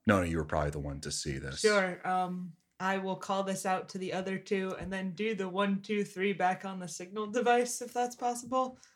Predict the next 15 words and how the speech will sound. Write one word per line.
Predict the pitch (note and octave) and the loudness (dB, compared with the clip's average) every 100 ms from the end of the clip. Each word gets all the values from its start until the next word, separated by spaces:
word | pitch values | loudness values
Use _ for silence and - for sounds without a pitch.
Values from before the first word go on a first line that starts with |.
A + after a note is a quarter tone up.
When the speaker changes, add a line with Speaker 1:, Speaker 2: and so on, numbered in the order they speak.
| _ | _
Speaker 1:
Yep, | D#3 - - _ | 4 4 -6 _
you | A2+ | -2
can | A#2 | 0
certainly | G#2 C3 A#2 A2+ | 4 4 6 6
do | C#3+ | 4
that. | G2+ E2 - _ - _ _ _ _ _ _ _ - - - - | 4 0 -4 _ -20 _ _ _ _ _ _ _ -20 -20 -20 -14
Speaker 2:
<laughs> | G#3+ A#3+ C4 B3 A#3+ A#3 - - - - - - _ | -8 -4 -2 -2 -2 -4 -6 -12 -20 -20 -20 -20 _
Um, | F3+ F3+ F#3+ G3 - | -6 0 0 0 2
you | B3 | 4
know, | F3+ F#3 F#3+ - | 6 4 2 4
in | G#3+ | 4
a | |
kind | G#3+ A#3 A3+ A3 | 6 8 8 8
of | G#3+ | 6
a, | G#3 G3+ G3 | 6 6 4